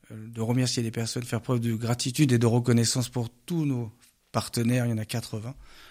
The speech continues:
Ça s'est fait de façon financière, mais surtout, euh, en dotation de différents, euh, produits, euh, équipements, et cetera. En tout cas,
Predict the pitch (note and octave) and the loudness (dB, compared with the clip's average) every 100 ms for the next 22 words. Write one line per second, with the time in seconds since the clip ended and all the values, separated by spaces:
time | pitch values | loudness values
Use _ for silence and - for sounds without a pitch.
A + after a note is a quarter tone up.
0 | _ - A2+ A2+ A#2+ A#2 G#2+ A2 - A#2+ | _ -18 -12 -6 -6 -4 -6 -6 -6 -6
1 | G#2+ A#2 A2+ - C3+ A#2 G#2+ C#3+ A#2 - | -4 -2 -2 0 0 0 0 -4 -8 -8
2 | C3+ A#2+ G#2 _ - - _ A#2+ A#2 A#2 | -6 -6 -8 _ -20 -20 _ -4 -2 0
3 | A#2+ B2+ C3 A#2 A2 A#2 B2 A2+ A2+ A2 | 0 2 -2 -2 -4 -4 -4 -2 -2 -4
4 | G2+ G#2+ A#2+ A#2+ - A2+ G#2+ A#2+ C3 C3+ | -6 -8 -12 -14 -10 -6 -4 -4 -4 -4
5 | A2+ G#2+ G#2+ - - - A2+ A#2 G#2+ G2+ | -6 -6 -10 -14 -12 -8 -6 -6 -10 -12
6 | - G#2 B2 - - - - - - C3+ | -12 -10 -12 -14 -20 -20 -20 -20 -8 0
7 | B2+ D#3 | 6 6